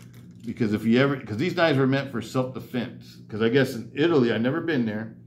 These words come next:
but he told me that there's, like, a lot of dark alleys and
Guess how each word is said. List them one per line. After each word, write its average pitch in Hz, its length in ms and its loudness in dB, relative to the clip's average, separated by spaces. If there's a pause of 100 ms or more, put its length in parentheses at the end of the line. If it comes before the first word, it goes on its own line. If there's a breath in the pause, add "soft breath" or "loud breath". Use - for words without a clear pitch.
(420 loud breath)
but 107 80 -4
he 113 80 2
told 139 180 4
me 135 80 4
that 123 140 2
there's, 135 160 -4
like, 98 120 -4
a 95 40 -6
lot 113 260 0
of 92 100 -12
dark 120 300 0
alleys 113 580 -2
and 82 240 -14